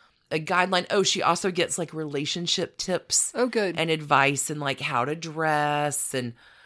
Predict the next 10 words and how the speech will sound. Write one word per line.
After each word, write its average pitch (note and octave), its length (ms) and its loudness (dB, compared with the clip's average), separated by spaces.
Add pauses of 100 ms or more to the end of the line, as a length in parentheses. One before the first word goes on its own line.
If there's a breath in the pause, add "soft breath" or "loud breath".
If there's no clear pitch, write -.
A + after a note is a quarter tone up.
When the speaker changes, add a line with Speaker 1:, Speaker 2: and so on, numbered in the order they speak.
(120 soft breath)
Speaker 1:
so, A3+ 360 6
I F3+ 80 8
haven't A3+ 240 2
seen A3+ 320 0
this A3+ 120 0
show A#3 200 0
yet. A#3+ 340 0 (300)
Speaker 2:
Right. E3 280 -2 (440)
It G#3 160 6
sounds C4 480 4